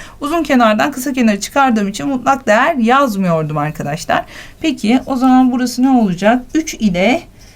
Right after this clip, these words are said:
yirmi üç aralığında. Şimdi şu üçgene bakalım. Bu üçgendeki x de üçgen eşitsizliğini sağlamak zorunda. Sekizden altıyı çıkartıyorum. Sekiz ile altıyı topluyorum.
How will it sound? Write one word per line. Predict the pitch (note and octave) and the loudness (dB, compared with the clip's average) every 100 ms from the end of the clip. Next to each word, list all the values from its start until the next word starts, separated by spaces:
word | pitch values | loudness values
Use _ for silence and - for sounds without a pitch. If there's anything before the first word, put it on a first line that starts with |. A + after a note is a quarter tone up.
| - - | -20 -2
yirmi | A#3 A#3+ G#3 | 2 4 4
üç | F3+ F#3 | 0 -4
aralığında. | E3 D3+ C#3+ C#3+ D3 - - - - | -6 -6 -8 -8 -10 -14 -20 -20 -6
Şimdi | D4+ | -4
şu | C4 D#4+ | -2 -2
üçgene | B4+ - G4 F4 | -2 -4 0 0
bakalım. | C4+ - G3 - - - - - - - - - | 0 0 0 -4 -10 -20 -20 -20 -20 -20 -14 -2
Bu | E4+ | 0
üçgendeki | F#4 - E4+ D#4+ - C#4 | 0 0 2 0 -2 -4
x | B3+ - | -4 -2
de | G#3+ | -2
üçgen | G3+ G#3 F#3+ | -2 -2 -2
eşitsizliğini | F#3 F3 F3+ E3 E3+ E3+ | -2 -4 -2 0 0 0
sağlamak | - E3 D#3+ D#3+ D#3+ | 2 2 2 -2 -4
zorunda. | D#3+ E3 D#3+ D#3+ - F4 - - - | -4 -2 -2 0 0 -2 -14 -20 -8
Sekizden | - B3+ C#4+ B3 C4+ | -4 -2 -2 0 2
altıyı | A3+ G3 G3+ F#3 | 2 0 -2 -4
çıkartıyorum. | E3 - G3 G#3 G#3 C#4+ C#4+ D4 - - - | -4 0 0 0 0 0 2 2 -2 -18 -16
Sekiz | - - D4+ A#3+ | -4 -2 0 2
ile | G3+ | 2
altıyı | G#3 C#4 B3 - A#3 D#4+ E4 | 4 4 2 2 2 0 0
topluyorum. | B3 G#3 - F#3+ D#3+ D#3 | 0 0 0 0 0 -4